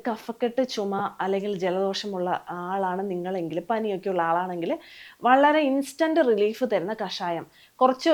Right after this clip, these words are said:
ബുദ്ധിമുട്ട-, ആ, ബുദ്ധിമുട്ട് ഉണ്ടാക്കാനേ ഉള്ളൂ, കുറച്ചൊന്ന് മെനക്കെടണം ഉണ്ടാക്കാൻ വേണ്ടി. പക്ഷെ ഉണ്ടാക്കി ഉപയോഗിച്ച് കഴിഞ്ഞിട്ടുണ്ടെങ്കിൽ ഇൻസ്റ്റന്റ് റിസൾട്ട്. കാരണം നമ്മൾ ഇപ്പോഴത്തെ ചുമ, കഫക്കെട്ടൊക്കെ വന്നു കഴിഞ്ഞാൽ പോകാൻ ഭയങ്കര പ്രയാസമാണ്. അപ്പം നമ്മൾ എന്തായാലും ഇത് ഉണ്ടാക്കി പോകും എന്നുള്ളതാണ് അതിൻ്റെ സത്യം. നിങ്ങൾക്ക്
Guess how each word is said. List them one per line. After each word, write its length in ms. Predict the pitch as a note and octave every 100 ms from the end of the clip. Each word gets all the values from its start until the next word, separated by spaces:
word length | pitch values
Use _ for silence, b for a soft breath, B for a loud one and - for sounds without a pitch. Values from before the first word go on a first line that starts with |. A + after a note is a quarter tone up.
| F#3+
ബുദ്ധിമുട്ട-, 420 | G#3+ B3 B3+ B3+ B3+ A3+
ആ, 20 | A3+ A3+
ബുദ്ധിമുട്ട് 340 | B3 D#4 E4
ഉണ്ടാക്കാനേ 540 | C4+ B3 B3 C4 B3+ F#3+
ഉള്ളൂ, 120 | F#3
കുറച്ചൊന്ന് 360 | B3 C#4+ D#4+ D4
മെനക്കെടണം 420 | A#3+ A#3 C4 A#3+ G#3
ഉണ്ടാക്കാൻ 320 | G3+ G3+ G3+ G3+
വേണ്ടി. 120 | G3+
പക്ഷെ 160 | G3 -
ഉണ്ടാക്കി 340 | G#3+ A3 A#3 C4
ഉപയോഗിച്ച് 340 | G#3+ A#3 B3 C4
കഴിഞ്ഞിട്ടുണ്ടെങ്കിൽ 520 | A#3 A3+ A3 A#3 A#3+
ഇൻസ്റ്റന്റ് 400 | G3 - A#3 A#3 F#3+
റിസൾട്ട്. 260 | - F#3+
കാരണം 320 | F3 G3 B3 F#4+ B B B
നമ്മൾ 160 | A#3 B3
ഇപ്പോഴത്തെ 340 | A#3+ C4+ B3+ C#4 C4
ചുമ, 200 | B3 B3+
കഫക്കെട്ടൊക്കെ 520 | B3+ A#3+ B3+ B3+ B3+ A#3+
വന്നു 180 | A3+ B3
കഴിഞ്ഞാൽ 240 | B3 B3 A3
പോകാൻ 240 | A3 A#3+ A3+
ഭയങ്കര 240 | G#3+ A#3+ B3
പ്രയാസമാണ്. 360 | A3 G#3 G#3 G#3
അപ്പം 140 | A3
നമ്മൾ 140 | A3 A3+ - F#3+
എന്തായാലും 340 | G#3 A#3+ B3+
ഇത് 80 | B3 G#3
ഉണ്ടാക്കി 380 | G#3 A#3 C#4 C4
പോകും 360 | G3+ G3 B3+ B3+
എന്നുള്ളതാണ് 380 | G3+ F#3+ F#3+ F3+ E3
അതിൻ്റെ 200 | E3+ F3+
സത്യം. 240 | D#3+ G3+ B3 B B B B A3
നിങ്ങൾക്ക് 300 | B3+ C4+ C#4+